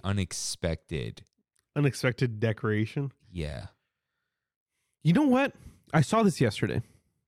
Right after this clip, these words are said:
Speaker 2: Walking down by, um, Embarcadero,
Speaker 1: Hmm?
Speaker 2: by Ariel's.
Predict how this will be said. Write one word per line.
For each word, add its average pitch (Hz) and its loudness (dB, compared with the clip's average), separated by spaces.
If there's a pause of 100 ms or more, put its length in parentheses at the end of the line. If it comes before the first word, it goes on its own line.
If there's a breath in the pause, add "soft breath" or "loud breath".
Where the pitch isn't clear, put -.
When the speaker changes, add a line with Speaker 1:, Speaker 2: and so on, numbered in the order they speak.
(240)
Speaker 2:
Walking 190 2
down 135 2 (460)
by, 117 4
um, 101 2
Embarcadero, 123 0 (800)
Speaker 1:
Hmm? 98 -4 (180)
Speaker 2:
by 113 4
Ariel's. 139 -2